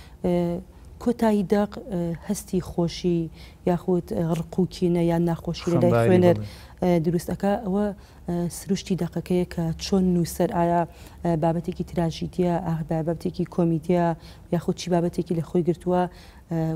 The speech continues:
Speaker 1: و ئەگەر کۆتایی دەقەکەی یا بێتە دەست خوێنەر، ئەوە ئەو هەستە لە لای خوێنەر دروست ئەکا بە پێی، ئە، ئەو ئەنجامی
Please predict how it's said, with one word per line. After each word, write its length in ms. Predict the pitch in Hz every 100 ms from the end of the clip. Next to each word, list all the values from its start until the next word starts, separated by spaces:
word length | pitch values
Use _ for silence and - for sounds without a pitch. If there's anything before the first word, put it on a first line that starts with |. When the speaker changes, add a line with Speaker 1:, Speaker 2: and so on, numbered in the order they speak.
| 156
Speaker 1:
و 40 | 170 160 - -
ئەگەر 280 | 240 233 226
کۆتایی 360 | - 185 175 190 165
دەقەکەی 500 | 175 170 160 196 208 202 - - - -
یا 80 | 208 214
بێتە 220 | 190 170 156
دەست 160 | - -
خوێنەر، 360 | 180 170 185 214 - - -
ئەوە 140 | 190 185
ئەو 80 | 196 185
هەستە 200 | - 202
لە 60 | 190
لای 120 | 196 -
خوێنەر 280 | 175 190 175
دروست 240 | 180 185 185
ئەکا 220 | 165 156 151 - - - -
بە 80 | 165 -
پێی، 240 | 220 247 247 - - - -
ئە، 60 | 170 165 165 156
ئەو 100 | - 202
ئەنجامی 600 | 196 175 180 170 170 185